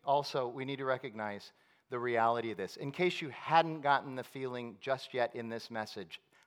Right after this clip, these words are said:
I believe this is real, and it is real. I've experienced it myself in dark ways, ways that cannot be explained, and that doesn't, that doesn't make it real.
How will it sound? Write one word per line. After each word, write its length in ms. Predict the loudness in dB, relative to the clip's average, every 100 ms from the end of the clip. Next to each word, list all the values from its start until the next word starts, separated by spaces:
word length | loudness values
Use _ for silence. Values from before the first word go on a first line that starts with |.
| 2
I 160 | 4
believe 420 | 6 4 2 -2 -2
this 220 | -4 -4
is 140 | -8
real, 420 | -6 -2 -2 -2 -4
and 140 | -6
it 80 | -2
is 180 | -2 -4
real. 240 | -10 -12 _ _ _ _ _ _ _ _ _ _
I've 160 | -8 -6
experienced 840 | -6 -8 -2 4 4 4 0 -4
it 100 | -4
myself 680 | 0 0 0 4 6 4 -2 -20 -20 -20 -20 -6
in 260 | -4 -4 -6 6
dark 400 | 12 12 10 4 -8 -10 _ _
ways, 560 | 2 6 6 4 -2 -12 -16 0
ways 400 | 4 6 4 -2
that 100 | -6
cannot 440 | 0 4 4 4
be 80 | 0
explained, 640 | -2 -6 -2 0 0 -2 -8 -12 -2
and 160 | 4 8
that 160 | 10
doesn't, 320 | 8 6 2 -2 0 12
that 240 | 12 12
doesn't 320 | 10 8 4
make 220 | 4 6
it 120 | 4 2
real. 380 | 4 6 4